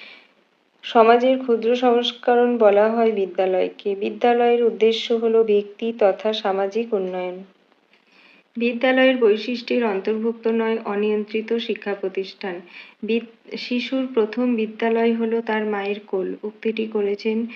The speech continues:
কমেনিয়াস। আধুনিক বিদ্যালয়ের শিক্ষা হল নিয়ন্ত্রিত শিক্ষা। School and Society গ্রন্থটির রচয়িতা জন ডিউই। বিদ্যালয়গুলিকে সরকারি সংস্থা দ্বারা অনুমোদন দানের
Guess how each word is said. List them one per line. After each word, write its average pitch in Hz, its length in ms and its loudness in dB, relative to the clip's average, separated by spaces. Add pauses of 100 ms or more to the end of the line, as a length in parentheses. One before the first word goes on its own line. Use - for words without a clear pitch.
(280)
কমেনিয়াস। 190 600 -2 (460)
আধুনিক 247 520 -2 (340)
বিদ্যালয়ের 240 600 -2
শিক্ষা 226 520 -6
হল 226 300 0
নিয়ন্ত্রিত 214 580 -2
শিক্ষা। 190 600 -8 (520)
School 262 440 -2 (100)
and 220 200 0 (140)
Society 240 560 -2
গ্রন্থটির 214 560 -2
রচয়িতা 220 500 -2
জন 196 300 -4
ডিউই। 185 300 -2 (1200)
বিদ্যালয়গুলিকে 247 880 2
সরকারি 226 560 0
সংস্থা 220 640 -2
দ্বারা 214 420 -2 (580)
অনুমোদন 233 640 2
দানের 208 380 0